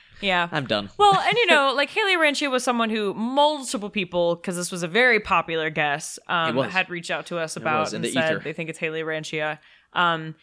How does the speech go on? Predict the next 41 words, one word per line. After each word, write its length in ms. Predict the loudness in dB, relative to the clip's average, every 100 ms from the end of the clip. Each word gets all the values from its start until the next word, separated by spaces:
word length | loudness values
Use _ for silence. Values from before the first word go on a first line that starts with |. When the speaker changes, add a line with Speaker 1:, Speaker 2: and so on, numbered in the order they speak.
| -10
Speaker 1:
she 180 | -2 0
is 120 | 0
most 320 | 2 2 2
well 120 | 0
known 140 | 0 -2
for 80 | -2
being 140 | 0
in 40 | 0
the 60 |
Goldbergs, 480 | 0 -2 0 0 0
but 160 | -2 2
as 200 | 0 -2
she 180 | -4 -6
discussed, 680 | -6 -2 2 2 0 -6 -4
uh, 80 | -4
which 300 | -4 -8 -10
Nicole 400 | -10 -6 -4 -4
did 200 | -6 -8
not 360 | 0 4 4 2
remember, 520 | -6 -6 0 0 0
Speaker 2:
Oh, 60 | -4 -4 -6 0
no. 100 | 4
Speaker 1:
um, 300 | 4 2 -4
when 400 | 0 2 0 -4 -8
she 200 | -4 -2
talked 240 | 0 -2 2
about, 220 | 2 2
"Oh, 80 | 0
Nicole, 320 | -2 -2 -2
nice 220 | -2 -4
to 40 | -4
see 220 | 0 2
you 100 | 2
again," 280 | 4 2 2
it 80 |
was 160 | -2 -4
because 560 | -6 -4 -2 -2 -4 -8
she 160 | -8 -4
had 100 | -4
auditioned 440 | -4 -6 -8 -10
for 500 | -8 -6 -4 -4